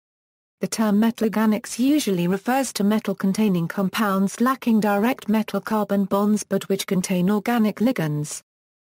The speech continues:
Metal beta diketonates, alkoxides, and dialkylamides are representative members of this class. In addition to the traditional metals, lanthanides, actinides, and semimetals, elements such as boron,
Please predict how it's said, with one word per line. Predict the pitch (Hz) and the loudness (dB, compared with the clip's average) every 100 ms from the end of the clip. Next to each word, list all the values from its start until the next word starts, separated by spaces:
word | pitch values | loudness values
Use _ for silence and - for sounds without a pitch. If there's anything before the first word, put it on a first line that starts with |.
| _ - | _ -2
Metal | 226 226 214 | 0 0 0
beta | 247 262 233 196 | 2 0 0 0
diketonates, | 214 - 220 190 175 160 - - - _ _ | 0 0 0 0 -2 -2 -6 -14 -18 _ _
alkoxides, | 247 320 - 220 - 185 165 151 - - - _ - | -2 -2 -2 -6 -4 -4 -2 -4 -8 -14 -16 _ -4
and | 180 | -2
dialkylamides | 202 214 247 240 220 202 185 165 - | 2 2 0 0 0 2 0 -2 -2
are | 196 | -2
representative | 202 294 - 247 220 202 - 196 | 0 -2 -2 0 0 0 -2 0
members | 214 226 190 185 | 2 2 2 -2
of | 185 | -2
this | 196 196 | -2 -4
class. | - 165 156 160 - - _ _ _ _ _ _ - | -4 -4 -4 -6 -10 -16 _ _ _ _ _ _ -2
In | 190 | 0
addition | 175 220 - 196 | 2 0 0 0
to | 196 | 0
the | 196 | -4
traditional | - 185 247 240 214 208 | -6 -2 -2 0 0 2
metals, | 208 226 - 160 180 233 - _ - | 2 2 -2 -4 -4 -6 -10 _ -4
lanthanides, | 202 233 226 214 175 156 147 - - _ _ | 0 2 2 0 0 -2 -4 -10 -16 _ _
actinides, | 214 208 - 175 156 151 - - - _ - | -8 -6 -2 -2 -2 -4 -8 -16 -16 _ -4
and | 185 | -4
semimetals, | - 254 220 208 196 139 151 - _ - | -2 2 4 2 0 -4 -6 -14 _ -4
elements | 214 175 151 151 - - | 0 0 0 -4 -6 -10
such | - 196 - | -6 -4 -4
as | 185 | -4
boron, | - 233 185 165 156 | 0 0 0 -2 -4